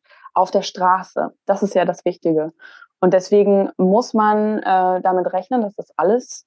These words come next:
immer schneller gehen wird und, äh, auch noch an Fahrt zunehmen wird. Vielleicht noch mal zur Situation in Deutschland.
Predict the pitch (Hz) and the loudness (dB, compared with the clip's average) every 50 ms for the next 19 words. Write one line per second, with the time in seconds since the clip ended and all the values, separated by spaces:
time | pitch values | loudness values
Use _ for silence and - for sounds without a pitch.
0 | _ _ _ 185 190 196 214 226 226 - - 202 202 214 202 185 170 - 147 147 | _ _ _ -2 0 0 0 -2 -4 -6 -4 -2 0 2 0 0 -2 -4 -8 -8
1 | 151 147 160 165 170 175 - - _ _ _ _ _ _ _ _ - 180 175 175 | -6 -2 0 0 0 0 -2 -10 _ _ _ _ _ _ _ _ -2 0 0 2
2 | 175 175 175 175 - 180 175 170 - - 175 175 180 180 - 180 170 - - 180 | 2 0 -2 -2 -2 -2 -2 0 0 -2 -2 -4 -6 -6 -6 -6 -6 -6 -6 -6
3 | 175 170 - - 180 165 160 156 156 147 - 80 - - - - _ _ _ _ | -6 -6 -4 -4 0 0 0 0 0 -2 -4 -4 -6 -6 -10 -18 _ _ _ _
4 | _ _ _ _ _ _ _ _ _ - - - _ _ _ _ _ _ _ _ | _ _ _ _ _ _ _ _ _ -20 -20 -20 _ _ _ _ _ _ _ _
5 | _ _ - 208 208 208 208 - 220 202 196 190 - 190 180 180 - _ _ _ | _ _ -2 0 2 2 2 2 2 2 2 2 2 0 0 0 -4 _ _ _
6 | 180 185 202 202 233 208 208 - - 202 190 180 175 175 170 156 175 196 233 269 | -2 -2 0 2 0 0 0 -2 -2 0 0 0 -2 -2 0 2 2 2 2 0
7 | - - - 269 269 262 277 277 269 - | -2 -4 -4 -2 0 0 0 -2 -2 -6